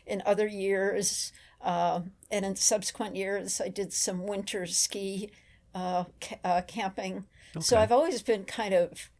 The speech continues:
Speaker 1: you know, um, savvy, I guess,
Speaker 2: Yeah.
Speaker 1: like, camping savvy.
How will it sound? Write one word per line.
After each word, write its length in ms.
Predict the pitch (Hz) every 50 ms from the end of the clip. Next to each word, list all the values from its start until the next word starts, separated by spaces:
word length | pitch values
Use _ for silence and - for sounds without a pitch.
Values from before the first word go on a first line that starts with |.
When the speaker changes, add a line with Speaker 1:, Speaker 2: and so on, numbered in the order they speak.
| _
Speaker 1:
you 140 | - 196 196
know, 260 | 190 165 160 185 190 - _ _ _ - - _ _ _ _ _ _ _ _ _ - _ _ -
um, 440 | - 185 180 175 175 165 175 175 - - _ _ _ - -
savvy, 720 | - - - 226 190 196 180 175 175 196 - 156 - - - -
I 100 | 196 196
guess, 380 | 175 160 180 175 - - - -
Speaker 2:
Yeah. 260 | 123 123 107 95 90
Speaker 1:
like, 200 | 85 85 - - _ - - - -
camping 360 | - - 220 196 190 233 202
savvy. 500 | - - 208 190 190 202 220 220 277 -